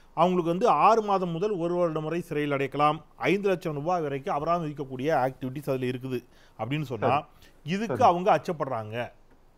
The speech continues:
Speaker 2: ம்.
Speaker 1: நாங்க வந்து கடல்ல எங்க இருக்கிறோம், நாங்க என்ன ரோட்லயா இருக்கிறோம், ரோட்லயே நமக்கு திசை தெரியல, கடல்ல நாங்க எங்க, இங்க, இங்க இருக்கிறோமா இன்னொரு இடத்துல இருக்கிறோமா எப்படி தெரியும், அது
Speaker 2: ம்.
Speaker 1: முறையானதா அப்படிங்கிற இடத்துக்கு நகர்றாங்க. உங்களுடைய பார்வை.
Speaker 2: சரி, இப்போ,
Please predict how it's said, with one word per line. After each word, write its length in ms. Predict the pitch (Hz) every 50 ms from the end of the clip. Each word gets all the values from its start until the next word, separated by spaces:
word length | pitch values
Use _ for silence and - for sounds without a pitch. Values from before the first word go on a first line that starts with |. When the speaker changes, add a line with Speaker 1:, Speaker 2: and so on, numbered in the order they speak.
| _ _ -
Speaker 2:
ம். 160 | 139 135 120 104 107 -
Speaker 1:
நாங்க 360 | 139 147 156 180 208 214 202
வந்து 440 | 190 196 226 240 214 185 160 143 - -
கடல்ல 380 | 165 175 190 233 240 233 226
எங்க 220 | 196 180 190 214 226
இருக்கிறோம், 300 | 196 196 170 185 196 190
நாங்க 280 | 175 165 165 165 170
என்ன 80 | 190 202
ரோட்லயா 360 | 175 170 202 190 175 208 208
இருக்கிறோம், 400 | 175 156 143 147 147 151 147 131
ரோட்லயே 300 | 143 185 208 202 208 220
நமக்கு 240 | 214 208 190 170 160
திசை 240 | 139 151 156 170 170
தெரியல, 300 | 156 156 147 139 147 143
கடல்ல 320 | - 160 160 208 226 233 220
நாங்க 220 | 202 185 175 165
எங்க, 300 | 165 190 202 202 165 - - - - _
இங்க, 200 | - 160 180 185
இங்க 280 | 180 165 160 175 185 208
இருக்கிறோமா 320 | 220 180 165 180 180 202
இன்னொரு 280 | 220 208 196 196 190 190
இடத்துல 220 | 180 170 180 190
இருக்கிறோமா 300 | 185 165 180 175 185 196
எப்படி 260 | 175 170 165 214 202 160
தெரியும், 440 | 165 156 143 151 147 156 147 123 - - _ _ _ _ _ _ _ _ _ _
அது 300 | 139 143 156 165 170 175
Speaker 2:
ம். 880 | 165 160 156 151 151 151 151 147 147 143 147 151 147 143 135 127 139 160
Speaker 1:
முறையானதா 460 | 185 208 214 196 185 170 160 180 185
அப்படிங்கிற 300 | 156 147 151 156 147 139
இடத்துக்கு 260 | 135 - 175 160 147
நகர்றாங்க. 440 | 143 147 147 143 131 127 147 208 - - - - - _
உங்களுடைய 300 | 143 147 160 151 139 113
பார்வை. 200 | 107 92 - - - - - - - - - - - - - - - - - - -
Speaker 2:
சரி, 240 | 151 131 117 113 113 - - - _ _ _ _ _ _ _ _
இப்போ, 240 | 147 143 151 151 143